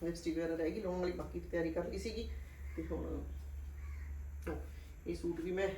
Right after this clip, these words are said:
ਵੈਸੇ ਤਾਂ ਗਰਮੀ ਵਾਲਾ ਸੀ, ਪਰ ਇਹ ਮੈਨੂੰ ਬੜਾ ਸੋਹਣਾ ਲੱਗਦਾ, ਇਸ ਲਈ ਮੈਂ ਪਾ ਲਿਆ,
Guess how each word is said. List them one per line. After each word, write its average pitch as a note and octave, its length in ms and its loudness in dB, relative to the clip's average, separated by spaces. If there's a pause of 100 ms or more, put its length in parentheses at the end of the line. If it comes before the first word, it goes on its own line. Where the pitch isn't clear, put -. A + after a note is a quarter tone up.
ਵੈਸੇ F3 240 4
ਤਾਂ F#3 80 4
ਗਰਮੀ F3 280 6
ਵਾਲਾ G3+ 140 12
ਸੀ, G3+ 100 4
ਪਰ G#3+ 140 6
ਇਹ A3 80 4
ਮੈਨੂੰ G3 200 -2
ਬੜਾ F3 200 6
ਸੋਹਣਾ G#3+ 300 4
ਲੱਗਦਾ, D#3+ 180 0
ਇਸ E3 160 -4
ਲਈ F3 80 2
ਮੈਂ E3+ 140 0
ਪਾ E3 240 -6
ਲਿਆ, C#3 120 -6